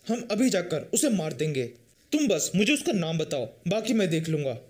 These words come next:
शिन कहता है, "कुछ भी करने की जरूरत नहीं है, मेरे को उसका नाम तो नहीं पता है, लेकिन मैंने उसे मार दिया है।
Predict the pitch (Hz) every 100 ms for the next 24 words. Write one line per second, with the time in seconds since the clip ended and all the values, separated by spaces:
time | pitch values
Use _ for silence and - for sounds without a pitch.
0 | - _ - - 240 294 170 165 165 117
1 | - - 269 - 339 247 226 190 196 202
2 | 160 139 123 127 - _ 175 226 226 165
3 | - - 302 208 170 196 214 175 151 151
4 | 123 - - - 185 226 247 208 247 302
5 | 175 135 139 143 120 110